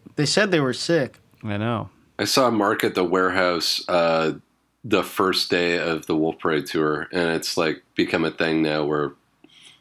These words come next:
Speaker 3: where it was a thing until all this happened, where, like, Wolf Parade would start a tour on Vancouver Island.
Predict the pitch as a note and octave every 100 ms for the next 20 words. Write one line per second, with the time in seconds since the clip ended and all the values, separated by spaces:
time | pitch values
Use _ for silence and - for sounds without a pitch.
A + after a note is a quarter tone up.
0 | _ - E2 D#2+ F#2 F2 D#2+ D#2+ D2+ D2
1 | D#2+ D2+ D2+ D2 - D2+ D2+ D2 D2 D2
2 | D2 - - F2+ F2+ - F2+ D#2 D#2 -
3 | - E2 D#2+ - E2 D#2+ D2+ D2 D2+ -
4 | D#2 D2+ D2 D2+ D2 D2 -